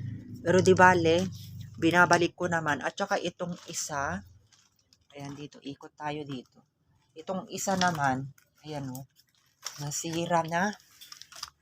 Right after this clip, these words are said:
Ayan o, nasira, mga kalisan, ito o. Nag-, naglaylay, ayan. Natanggal kasi dito tila-, dito silang tatlo naglulundagan. So, ang nangyari, napilas. So, ang ilalagay ko, katulad yan,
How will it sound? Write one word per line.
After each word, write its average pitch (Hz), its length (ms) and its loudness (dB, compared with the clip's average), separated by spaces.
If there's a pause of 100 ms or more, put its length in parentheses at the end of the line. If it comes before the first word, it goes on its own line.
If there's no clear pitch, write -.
(580)
Ayan 165 240 2
o, - 40 0
nasira, 165 520 0
mga 165 240 0
kalisan, 151 520 -2
ito 143 240 -8
o. 160 240 -12 (280)
Nag-, 139 320 -8 (160)
naglaylay, 143 720 0
ayan. 151 280 0 (720)
Natanggal 160 640 8
kasi 180 320 6
dito 190 400 6
tila-, 180 400 6
dito 180 320 6
silang 208 320 4
tatlo 165 400 0
naglulundagan. 151 1200 4 (320)
So, 170 160 6
ang 185 160 8
nangyari, 175 480 6
napilas. 160 960 4 (1040)
So, 180 320 6
ang 185 240 8
ilalagay 185 640 8
ko, 143 160 -2
katulad 170 400 0
yan, 131 480 -6